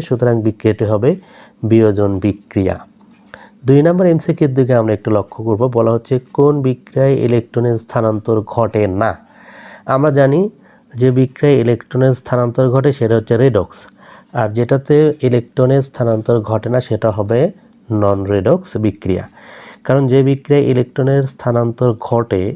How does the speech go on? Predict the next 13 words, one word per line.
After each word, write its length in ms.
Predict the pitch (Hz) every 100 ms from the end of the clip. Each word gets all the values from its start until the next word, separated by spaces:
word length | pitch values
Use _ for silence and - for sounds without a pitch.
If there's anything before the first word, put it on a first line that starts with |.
| - -
সেটা 180 | - 120 123
হচ্ছে 160 | 123 110
রেডক্স 380 | 117 117 156 160 117
বা 80 | 117 127
জারণ 240 | 117 104 95
বিজারণ। 320 | - 90 90 92 - - - - -
সাধারণত 340 | 139 143 135 135 123
দহন 200 | 117 139 139
বিক্রিয়াগুলো 480 | 135 135 131 131 123 117
জারণ 200 | 113 113 113
বিজারণ 300 | 110 110 104
হয় 160 | 117 156
এবং 120 | 143